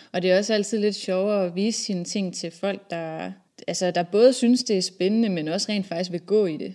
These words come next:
Altså, hvor at hvis man præsenterer det herhjemme, så er det måske lidt mere sådan, folk synes, det er flot og specielt,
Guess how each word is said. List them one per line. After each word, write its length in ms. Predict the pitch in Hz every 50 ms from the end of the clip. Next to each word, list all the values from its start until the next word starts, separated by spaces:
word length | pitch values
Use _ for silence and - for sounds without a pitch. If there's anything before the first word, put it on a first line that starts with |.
| - - -
Altså, 300 | - 170 165 160 156 180 180 _ _ _ _ _ _ _ _ _ _ _ _ - _ _ _ - - -
hvor 320 | - 196 165 180 180 175 165
at 240 | 170 175 - - 196 180 185
hvis 220 | 180 185 180 -
man 140 | 185 175 175
præsenterer 540 | - 196 180 175 196 180 - 233 226 202 175
det 120 | 170 170
herhjemme, 640 | 175 175 175 175 175 180 196 214 220 220 190 175 180
så 140 | - 202 190
er 80 | 190
det 100 | 185 180 175
måske 320 | 175 170 - - 190 185
lidt 160 | 180 202 185
mere 220 | 190 185 175 180 185
sådan, 460 | - 202 185 175 165 160 151 - - - - - _ _ _ _ _ _ _ _ _ _ _ - - - - - _ _ _ _ _ _
folk 220 | _ - 180 175
synes, 200 | - 196 175 165
det 100 | - - - -
er 40 | -
flot 320 | - 190 202 233 269 - - _ _ _ _ _ _ -
og 140 | - 175 170
specielt, 640 | - - 170 - - 240 254 254 233 - - -